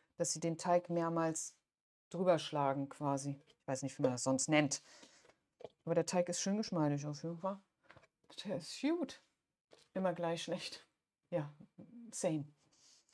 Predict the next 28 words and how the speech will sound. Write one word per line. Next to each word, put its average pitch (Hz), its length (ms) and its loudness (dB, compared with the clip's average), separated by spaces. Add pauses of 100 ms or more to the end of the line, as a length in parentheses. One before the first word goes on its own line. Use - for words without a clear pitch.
(300)
Nee, 208 120 10
im 220 40 10
Moment 220 320 8
geht's 151 300 2
tatsächlich. 156 720 -4 (400)
Die 170 80 -4
Bachblüten 175 560 0
kicken, 202 340 0
ey. 151 220 -4 (380)
Ich 175 120 -10
glaub, 196 220 4
deswegen 185 500 -2
war, 175 280 4
ging's 190 340 -4
mir 190 60 0
nicht 175 140 -2
so 170 100 -4
gut - 160 -2
am 143 100 2
Anfang 156 320 0
der 156 140 0
Woche 156 240 -2 (340)
mit 165 160 -4
dem 156 140 0
Magen 156 340 4
und 151 380 -4
den 160 100 0
Kopfschmerzen. 156 760 -4